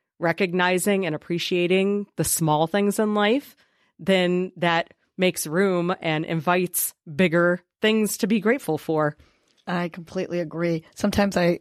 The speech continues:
Speaker 2: I think that God's up there going, "Oh my God, I know, I heard you already. You're thankful. Okay, your father's mobility, his memory, his independence." Like, I go on and on. Then I'm like, "Thank you for the fan."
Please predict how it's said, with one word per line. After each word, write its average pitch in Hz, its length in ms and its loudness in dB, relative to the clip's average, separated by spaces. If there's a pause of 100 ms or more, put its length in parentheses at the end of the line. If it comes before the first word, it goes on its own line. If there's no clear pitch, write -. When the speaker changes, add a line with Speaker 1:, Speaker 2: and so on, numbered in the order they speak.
Speaker 2:
I 170 100 2
think 180 240 0
that 170 160 0
God's 170 320 0
up 175 120 -2
there 170 140 0
going, 160 340 -4
"Oh 170 180 -4
my 165 180 -4
God, 180 400 0
I 160 220 -4
know, 226 380 2
I 175 160 2
heard 240 320 2
you 262 80 2
already. 196 420 2
You're 180 100 -2
thankful. 254 600 2 (100)
Okay, 277 380 4
your 190 120 0
father's 226 460 0
mobility, 226 720 0
his 185 180 0
memory, 226 580 0
his 175 160 2
independence." 226 720 0
Like, 180 140 0
I 190 60 0
go 190 140 2
on 214 160 2
and 202 120 0
on. 202 280 2 (380)
Then 220 120 -2
I'm 220 60 -2
like, 208 240 -2
"Thank 277 260 0
you 302 80 -2
for 269 120 -2
the 240 120 2
fan." 233 760 0